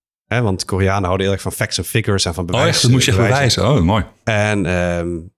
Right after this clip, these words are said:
Speaker 1: ja, bijvoorbeeld, ik had ook een aantal K P I's en daar stond gewoon in, eh, eh,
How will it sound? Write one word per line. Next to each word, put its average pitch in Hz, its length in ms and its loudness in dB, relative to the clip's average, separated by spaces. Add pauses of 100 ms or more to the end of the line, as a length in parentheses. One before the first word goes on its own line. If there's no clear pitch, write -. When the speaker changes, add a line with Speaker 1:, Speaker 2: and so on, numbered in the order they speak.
(420)
Speaker 1:
ja, 69 120 -18
bijvoorbeeld, 87 340 -6
ik 85 60 -6
had - 200 -8
ook 98 180 -4
een 82 100 -6
aantal 82 480 -6 (120)
K 113 240 0
P - 40 -6
I's 101 520 0
en 95 100 -6
daar 92 100 -6
stond 101 220 -4
gewoon 92 180 -4
in, 90 260 -4
eh, 85 540 -8
eh, 73 60 -12